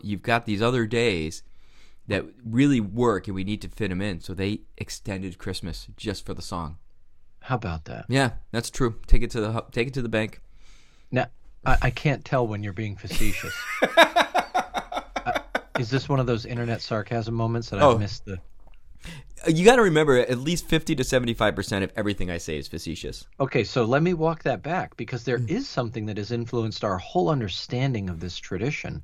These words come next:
Speaker 1: Yeah.
Speaker 2: And that is a song that was written in nineteen forty-three. It was
Speaker 1: Oh.
Speaker 2: a pop hit of its day,
Speaker 1: Uh-huh.
Speaker 2: and it was called We Three Kings.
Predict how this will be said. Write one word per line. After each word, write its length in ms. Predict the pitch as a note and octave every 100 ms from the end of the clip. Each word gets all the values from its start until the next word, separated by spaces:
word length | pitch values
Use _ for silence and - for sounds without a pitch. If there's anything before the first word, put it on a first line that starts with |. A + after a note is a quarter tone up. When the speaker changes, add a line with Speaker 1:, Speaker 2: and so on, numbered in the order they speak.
| -
Speaker 1:
Yeah. 180 | G#2 D#2+ -
Speaker 2:
And 180 | A2+ A2+
that 180 | C#3+
is 280 | D#3 A#2+ - -
a 80 | A2
song 540 | - - D#3+ C3 G#2
that 120 | F#2+
was 180 | A2 G2+
written 220 | A2+ B2
in 160 | A#2 G#2
nineteen 440 | A2 B2 - A#2
forty-three. 760 | G2 - F#2 E2+ - C#2+ - - - - - -
It 60 | B2
was 200 | A#2+ B2
Speaker 1:
Oh. 40 |
Speaker 2:
a 20 | - -
pop 360 | - E3 D#3+
hit 360 | - E3+ D#3 - _
of 180 | C3+ A2
its 220 | A2 -
day, 540 | A2+ A#2 A#2+ D#2+ D2+ C3 _ -
Speaker 1:
Uh-huh. 220 | G2+ F2+
Speaker 2:
and 80 | A#2+
it 120 | A#2
was 200 | B2 A#2
called 600 | - - D#3 B2 A2 G#2+ - - -
We 280 | C3 B2 D3
Three 340 | - B2+ C3 A#2
Kings. 680 | - B2+ E2+ D#2+ - -